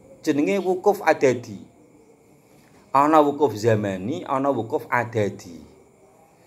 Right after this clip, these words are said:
Saman zikir wiridan. Bismillah rolas ewu, utawa la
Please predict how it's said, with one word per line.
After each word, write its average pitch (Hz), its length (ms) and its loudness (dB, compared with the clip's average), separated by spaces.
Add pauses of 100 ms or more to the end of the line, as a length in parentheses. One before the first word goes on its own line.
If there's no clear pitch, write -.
(220)
Saman 180 440 2
zikir 185 320 2
wiridan. 165 760 4 (960)
Bismillah 151 480 0
rolas 165 320 4
ewu, 160 560 -2 (240)
utawa 143 320 -2
la 131 100 8